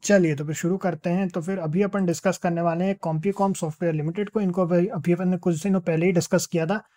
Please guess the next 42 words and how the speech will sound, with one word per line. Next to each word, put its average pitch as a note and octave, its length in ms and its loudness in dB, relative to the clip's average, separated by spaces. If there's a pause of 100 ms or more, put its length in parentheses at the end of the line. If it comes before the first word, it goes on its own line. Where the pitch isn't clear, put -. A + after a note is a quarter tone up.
(260)
इसने F3+ 280 2
अभी, G#3 220 2
अभी G#3+ 160 2
नाइनटीन F#3 520 2
पॉइंट G#3+ 220 2
नाइन F3+ 180 2
सेवन G3+ 200 0
परसेंट F3+ 320 2
की G#3 80 0
लास्ट E3 320 0
ट्रेडिंग F3+ 240 2
सेशन F3 300 -2
में F3+ 140 2
रैली D#3 260 2
की F#3+ 200 2
है, G#3+ 140 2
जो E3 200 2
कि F#3 160 0
अभी E3+ 200 4
उसको F3 220 -2
थर्टी D3+ 260 -4
सिक्स F3 220 -4
पॉइंट F3+ 220 0
ज़ीरो D#3+ 200 0
फ़ाइव E3+ 220 0
रुपीज D#3 280 -2
पे D#3+ 120 -6
ला D3 140 0
के C#3+ 160 -8
रखी E3+ 220 -2
है। A#3 120 0 (420)
बुक E3+ 280 0
वैल्यू A3 240 4
जो G3+ 80 4
है G#3+ 100 0
सेवनटीन F#3 480 2
पॉइंट G3+ 220 0
एट E3+ 180 0
रुपीज F#3 300 -2
की G3+ 160 0
है। G#3 180 0 (420)
और F3+ 580 2